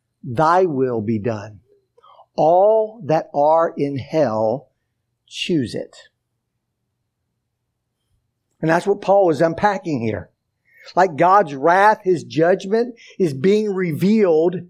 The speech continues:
and letting us arrive at the very destination that we have chosen for ourselves. I mean, you see it right there in the words. "Therefore, God gave them up. For this reason,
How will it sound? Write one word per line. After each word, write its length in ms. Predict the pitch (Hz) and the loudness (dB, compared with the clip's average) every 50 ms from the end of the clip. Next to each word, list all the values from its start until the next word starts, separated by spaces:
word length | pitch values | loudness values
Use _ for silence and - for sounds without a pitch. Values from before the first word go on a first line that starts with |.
| _ _ _ _ _ _ - - | _ _ _ _ _ _ -6 -2
and 140 | 196 175 165 | -2 0 2
letting 440 | 160 160 180 202 220 233 233 220 214 | 4 4 4 4 4 2 0 2 2
us 260 | 208 208 202 - - - | 2 2 2 -2 -4 -2
arrive 680 | 175 175 160 151 165 165 175 185 190 202 202 202 190 190 - | 0 0 2 2 2 4 4 6 4 4 4 2 2 0 -2
at 240 | - 180 - - 208 | -4 -6 -4 -2 -2
the 120 | 147 147 | -2 -2
very 600 | 131 120 113 117 170 180 208 226 233 233 226 220 | -2 -4 -2 0 2 4 4 4 2 2 0 0
destination 1120 | 180 147 170 185 190 190 190 - - 208 196 185 190 190 202 190 - - 156 143 143 156 143 - - - - _ | -2 0 2 2 2 2 0 -4 -2 -2 0 2 2 2 0 -2 -6 -6 -4 -4 -4 -8 -12 -14 -20 -20 -10 _
that 140 | - 185 175 | 0 0 2
we 160 | 151 160 175 | 2 2 2
have 160 | 160 143 117 - | 2 2 0 -6
chosen 640 | - - - 208 208 220 214 185 165 202 202 202 185 - | -14 -4 0 0 2 2 0 -2 -2 -2 -2 -2 -8 -4
for 260 | - 175 180 185 - | 0 2 2 2 2
ourselves. 680 | - 160 170 160 151 - 196 202 196 165 131 113 101 - - - - | 2 2 2 0 0 0 0 2 2 2 0 0 -4 -10 -16 -12 -4
I 60 | - 202 | -2 0
mean, 140 | 180 185 | 2 2
you 80 | 190 190 | 0 -2
see 200 | 190 - 269 277 | 0 0 2 2
it 80 | 240 208 | 2 2
right 200 | 180 180 208 165 | 2 0 2 2
there 160 | 190 202 196 | 2 2 4
in 80 | 180 | 2
the 80 | 170 165 | 2 2
words. 400 | 160 208 240 214 160 147 127 123 | 4 4 4 2 2 -2 -4 -2
"Therefore, 880 | 123 156 180 226 262 247 - - 196 156 127 131 139 175 220 214 - - - _ _ _ _ _ _ 214 151 135 | 0 4 6 6 4 4 2 -2 -2 0 2 2 4 2 2 0 -2 -12 -20 _ _ _ _ _ _ -14 -6 0
God 360 | 180 170 165 160 160 151 135 | 4 4 4 4 2 2 0
gave 260 | 156 151 151 139 123 | 2 2 2 2 0
them 160 | 135 135 135 | -2 0 0
up. 280 | 123 113 107 - - - - - _ | 0 0 -2 -4 -10 -16 -20 -20 _
For 280 | _ - 208 226 233 226 | _ 2 4 4 4 6
this 320 | 185 220 220 202 - - | 6 4 2 2 0 -8
reason, 800 | 185 170 208 240 269 277 262 190 180 151 127 120 147 175 190 185 | -6 -2 2 4 4 4 2 2 0 -2 -2 -2 -2 -4 -4 -4